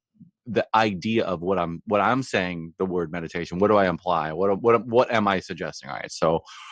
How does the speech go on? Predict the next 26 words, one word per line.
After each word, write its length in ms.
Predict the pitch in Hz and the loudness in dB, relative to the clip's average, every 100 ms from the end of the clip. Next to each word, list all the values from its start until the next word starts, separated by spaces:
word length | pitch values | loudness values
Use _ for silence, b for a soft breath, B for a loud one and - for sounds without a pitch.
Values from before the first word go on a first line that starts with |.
| B B _ _ _ _ 135 135 | B B _ _ _ _ -18 4
it, 160 | 143 139 | 6 8
from 140 | 135 | 6
my 220 | 123 127 160 | 6 6 4
point 280 | 131 107 | 4 2
of 80 | 101 | 4
view, 100 | 92 | 6
the 100 | 92 | 6
way 160 | 98 143 | 6 6
it 60 | |
appears 520 | 135 - 139 139 123 - | 4 0 2 2 2 -2
to 80 | 95 | -2
me, 140 | 85 | -2
the 80 | 87 | 0
way 120 | 95 | 0
it 80 | 78 | -2
seems 300 | 90 82 - | -8 -8 -6
to 100 | 87 | -4
me, 280 | 80 73 - _ _ _ | -4 -6 -14 _ _ _
is 360 | 104 95 85 80 | 4 4 4 2
that 320 | 92 85 82 _ _ | 2 2 0 _ _
meditation 580 | 107 120 120 120 - 107 | 2 2 0 -4 -2 -6
is 100 | 90 | -6
a 80 | - | -6
state 240 | - 92 | -4 -4
of 120 | 82 | -4
consciousness. 760 | - 90 85 78 - 62 - | -4 -4 -4 -14 -14 -14 -14